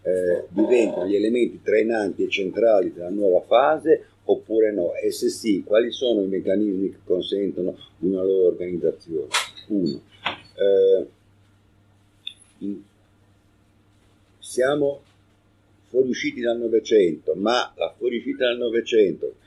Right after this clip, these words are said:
cosa comporta? Comporta l'abolizione dell'idea del potere politico come nodo centrale del conflitto,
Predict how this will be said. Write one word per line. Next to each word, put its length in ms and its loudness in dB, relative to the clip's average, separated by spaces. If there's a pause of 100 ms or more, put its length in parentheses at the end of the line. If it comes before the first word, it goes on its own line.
(320)
cosa 300 0
comporta? 680 0
Comporta 800 2 (200)
l'abolizione 760 0
dell'idea 560 2
del 160 -2
potere 420 2
politico 480 0
come 240 -6
nodo 260 0
centrale 520 -2
del 140 -2
conflitto, 840 -2